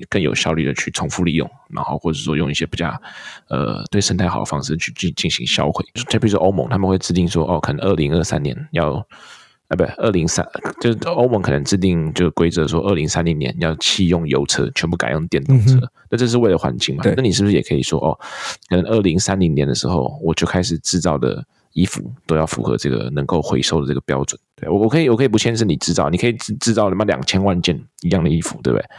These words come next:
Speaker 1: 但是你要说这衣服的材质是好的，然后能够有，有效的回收这样。那你假如能把两千万件都卖掉，OK，那你，你厉害，<laughs> 就是你的市场做得好。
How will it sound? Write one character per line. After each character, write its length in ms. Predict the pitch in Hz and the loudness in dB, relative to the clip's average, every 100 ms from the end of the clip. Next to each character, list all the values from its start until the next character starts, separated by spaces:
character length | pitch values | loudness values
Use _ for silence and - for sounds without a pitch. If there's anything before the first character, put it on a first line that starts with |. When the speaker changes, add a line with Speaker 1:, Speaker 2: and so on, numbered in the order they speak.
| - - | -20 -6
Speaker 1:
但 100 | - | -2
是 80 | 113 | 2
你 100 | 101 | 2
要 200 | 87 90 | 2 2
说 260 | 90 85 78 - | 2 2 0 -2
这 120 | 101 | 2
衣 120 | 80 | 2
服 140 | 76 78 | 2 0
的 60 | |
材 180 | 71 - | 0 0
质 180 | - 76 | -2 -2
是 160 | - - | -2 -2
好 220 | - - | -2 -4
的， 100 | - _ - - - - | -10 _ -20 -18 -18 -6
然 100 | 71 | 0
后 200 | 82 71 | 0 0
能 280 | 65 80 | 0 0
够 380 | 78 90 69 - | 2 2 0 -4
有， 200 | 82 67 | 0 0
有 120 | 67 71 | 2 0
效 200 | - 82 | 2 0
的 100 | 76 | 0
回 160 | 65 | -2
收 240 | 57 65 57 | -2 -4 -6
这 100 | 62 | -10
样。 80 | - - - - | -14 -20 -20 -2
那 80 | |
你 120 | 123 107 | 2 4
假 100 | 98 | 4
如 100 | 90 | 4
能 180 | 92 90 | 2 4
把 120 | 95 | 2
两 160 | 85 | 2
千 160 | 76 95 | 2 2
万 160 | 98 92 | 2 2
件 160 | 98 | 2
都 80 | 87 | 2
卖 160 | 87 78 | 2 0
掉， 160 | 80 | 0
OK， 280 | - 90 - | 0 -2 -2
那 80 | 92 | 0
你， 220 | 76 65 | 0 -4
你 80 | - - 127 | -4 -4 -2
厉 80 | |
害， 120 | 80 - - | -2 -4 -8
<laughs> 120 | - | -6
就 80 | 92 | -4
是 60 | |
你 160 | - 73 | 0 0
的 300 | 71 64 62 - - - - | 0 0 -2 -4 -8 -10 -6
市 160 | - 101 | -2 0
场 180 | - 85 | 0 2
做 140 | 90 | 2
得 60 | |
好。 120 | 80 | 2